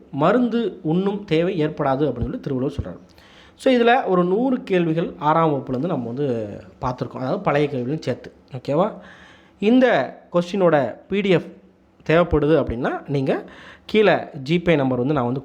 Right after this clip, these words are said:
கொடுத்துருக்கேன். அதுக்கு பே பண்ணிட்டு நீங்க வந்து கேளுங்க. உங்களுக்கு சிக்ஸ்த்துலேருந்து, சிக்ஸ்த்துலேருந்து ட்வெல்த்து வரைக்கும் new and old டோட்டலா ஒரு முப்பத்தி ஆறு செட்டு வந்து பார்த்தீங்க அப்படின்னா, கொஸ்டின்ஸ்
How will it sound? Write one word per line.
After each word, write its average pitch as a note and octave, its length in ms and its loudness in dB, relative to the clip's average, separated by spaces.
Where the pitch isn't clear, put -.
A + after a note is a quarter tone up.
கொடுத்துருக்கேன். D#3+ 480 -4
அதுக்கு B2 320 -4
பே G3 260 2
பண்ணிட்டு C#3+ 440 0
நீங்க B2+ 260 -2
வந்து D3 200 -4
கேளுங்க. C#3+ 420 0
உங்களுக்கு D#3+ 540 2
சிக்ஸ்த்துலேருந்து, G3+ 800 0
சிக்ஸ்த்துலேருந்து G3+ 760 2
ட்வெல்த்து F#3 340 2
வரைக்கும் F#3 560 0
new A#3 420 4
and F3+ 200 2
old D#3+ 380 2
டோட்டலா G#3 420 4
ஒரு G#3 320 0
முப்பத்தி E3 560 -2
ஆறு D#3+ 340 4
செட்டு E3 260 -4
வந்து F3 200 0
பார்த்தீங்க D3+ 300 -4
அப்படின்னா, D3+ 520 -2
கொஸ்டின்ஸ் D3+ 340 0